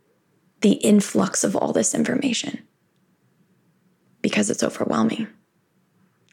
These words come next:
And what works, works for one person isn't going to work for another person.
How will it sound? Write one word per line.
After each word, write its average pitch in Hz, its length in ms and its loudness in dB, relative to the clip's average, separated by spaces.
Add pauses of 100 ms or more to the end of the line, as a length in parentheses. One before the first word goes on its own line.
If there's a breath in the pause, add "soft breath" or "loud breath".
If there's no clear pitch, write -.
And 208 120 6
what 208 180 2
works, - 420 0
works 233 300 4
for 202 160 2
one 202 200 6
person 202 360 2
isn't 196 240 2
going 196 240 4
to 202 120 -4
work 196 220 0
for - 100 -6
another 208 280 0
person. - 500 -8